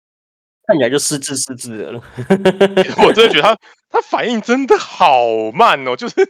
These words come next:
Speaker 2: 就是听他讲话，觉得说，“干，这个人是不是等一下，下一秒就突然间断气，我是他妈不意外。”
Speaker 1: 是，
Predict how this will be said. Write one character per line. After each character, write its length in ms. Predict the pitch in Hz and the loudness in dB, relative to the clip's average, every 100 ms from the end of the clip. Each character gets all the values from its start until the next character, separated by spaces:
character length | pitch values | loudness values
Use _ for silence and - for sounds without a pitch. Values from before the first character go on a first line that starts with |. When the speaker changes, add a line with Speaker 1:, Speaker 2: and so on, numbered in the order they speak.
| _ - _ | _ -20 _
Speaker 2:
就 120 | 302 | -2
是 260 | 339 339 - _ _ _ _ _ _ | -2 -2 -4 _ _ _ _ _ _
听 140 | - | -4
他 100 | 285 | 0
讲 180 | 302 151 | 0 2
话， 120 | 220 | 2
觉 100 | 202 | 2
得 60 | 175 | 0
说 120 | 240 269 | -4 -2
，“干， 180 | 247 | -4
这 140 | 202 240 | -4 -2
个 80 | 165 | 0
人 80 | 185 | 0
是 40 | |
不 60 | 220 | -4
是 80 | 226 | -4
等 140 | 143 | -4
一 40 | 151 | -2
下， 60 | |
下 220 | 190 226 | 0 2
一 40 | 208 | 2
秒 100 | 131 | 0
就 120 | 170 | -4
突 120 | 202 | -2
然 80 | 175 | 0
间 100 | 170 | 0
断 160 | 180 147 | 0 -2
气， 160 | - 160 | -4 -6
我 120 | 135 | -4
是 60 | |
他 60 | 131 | 0
妈 100 | 135 | 0
不 140 | 147 185 | -2 -10
意 120 | 113 | -14
外。” 240 | 104 98 - _ _ _ 143 | -10 -10 -14 _ _ _ -12
Speaker 1:
是， 200 | 131 | -10